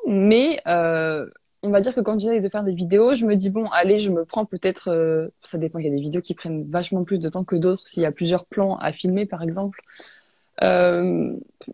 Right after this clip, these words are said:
je dirais peut-être une fois par semaine, j'essaie d'y accorder peut-être trois heures à peu près pour en faire plusieurs. Je fais plusieurs vidéos à la suite, comme ça je me dis, « Bon », parce que c'est tout bête, mais quand tu fais une vidéo, euh, il faut que tu te prépares, que tu saches ce que tu fais comme vidéo, que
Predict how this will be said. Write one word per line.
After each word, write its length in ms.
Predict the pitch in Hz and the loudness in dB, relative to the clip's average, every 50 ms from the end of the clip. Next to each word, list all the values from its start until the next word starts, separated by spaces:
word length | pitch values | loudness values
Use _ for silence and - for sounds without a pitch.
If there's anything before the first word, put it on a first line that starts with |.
| - _ - | -18 _ -10
je 100 | 185 190 | -6 -4
dirais 380 | 185 196 202 208 196 208 214 220 | 0 4 4 4 6 6 4 4
peut-être 460 | - 208 190 202 196 190 185 - - - | 4 2 4 4 4 2 2 -6 -6 -4
une 220 | - 208 226 226 | 0 2 2 2
fois 180 | - 240 220 208 | 4 2 2 2
par 180 | 214 208 202 | 2 0 -2
semaine, 320 | - - 214 220 226 247 226 | 0 0 0 2 4 2 2
j'essaie 180 | 196 208 208 | 4 2 2
d'y 80 | 185 180 | 2 4
accorder 340 | 170 170 175 185 175 196 196 | 2 0 0 -2 -2 -2 -2
peut-être 520 | - 175 165 - 165 165 _ _ - - - | -2 -4 -4 -4 -6 -8 _ _ -20 -20 -20
trois 400 | - - - - 180 180 175 170 | -18 -12 -4 -2 -2 -2 0 0
heures 260 | 180 185 208 202 _ _ _ _ _ _ _ _ _ - | -2 -2 -2 -4 _ _ _ _ _ _ _ _ _ -10
à 100 | 156 151 | -10 -8
peu 160 | - 165 160 | -6 -6 -6
près 280 | - - - 175 185 | -4 -2 0 0 0
pour 200 | 180 - 190 175 | 0 0 0 0
en 80 | 165 165 | 0 2
faire 200 | 165 196 190 - | 2 0 0 0
plusieurs. 360 | _ - 226 208 202 214 208 | _ 2 2 4 4 4 2
Je 80 | 196 - | 2 0
fais 100 | - 170 | -8 -8
plusieurs 260 | - - - 196 190 | -8 -2 0 0 2
vidéos 200 | 185 185 175 196 | 2 4 4 4
à 60 | 185 170 | 4 4
la 100 | 170 170 | 4 2
suite, 200 | - - 208 - | -2 -6 -6 -4
comme 140 | 185 180 | -4 -4
ça 100 | 175 196 | -2 -2
je 100 | 185 190 | -2 -2
me 60 | 180 165 | -2 -2
dis, « 140 | 165 170 | -2 -2
Bon », 180 | 165 180 180 175 _ - - - _ - | -2 -2 -4 -4 _ -16 -20 -20 _ -10
parce 100 | 190 - | 0 0
que 80 | 214 | 2
c'est 160 | 190 208 196 | 4 4 4
tout 120 | 180 226 208 | 4 6 4
bête, 220 | 233 254 262 - | 4 4 2 0
mais 140 | 240 214 180 | -2 -4 -2
quand 120 | - 175 | -2 -4
tu 140 | 190 - - | -6 -6 -8
fais 100 | - 330 | -4 0
une 120 | 302 247 208 | 2 2 2
vidéo, 400 | 190 180 180 180 190 196 - - _ _ _ - | 2 2 2 2 2 2 0 -2 _ _ _ -10
euh, 360 | 165 156 147 - - - - - - _ - - - - - - _ _ _ _ _ - | -6 -6 -4 -4 -4 -4 -6 -8 -10 _ -20 -20 -20 -20 -20 -20 _ _ _ _ _ 0
il 100 | 208 202 | 0 2
faut 140 | - 202 | 4 2
que 280 | 196 - 196 180 160 - - | 4 6 6 4 4 4 -2
tu 160 | - - 175 | -4 -4 -4
te 100 | 165 175 | -2 -2
prépares, 520 | 160 - - 185 180 220 254 339 349 - | -4 -2 -2 -2 0 0 -2 -2 -2 -4
que 80 | - 214 | -4 -4
tu 160 | 196 - - | -4 -4 -2
saches 200 | - 196 190 - - | -2 -2 -2 -2 -4
ce 60 | - | -2
que 60 | - | -2
tu 200 | 180 165 - - | -2 -2 -2 -8
fais 120 | - 170 165 | -2 -2 -2
comme 200 | 170 160 170 170 | 0 0 -2 0
vidéo, 500 | 165 160 160 180 190 208 233 320 370 349 | -2 2 4 6 6 6 6 4 2 2
que 500 | - 247 214 202 196 190 190 190 185 | 4 4 6 6 8 6 6 4 2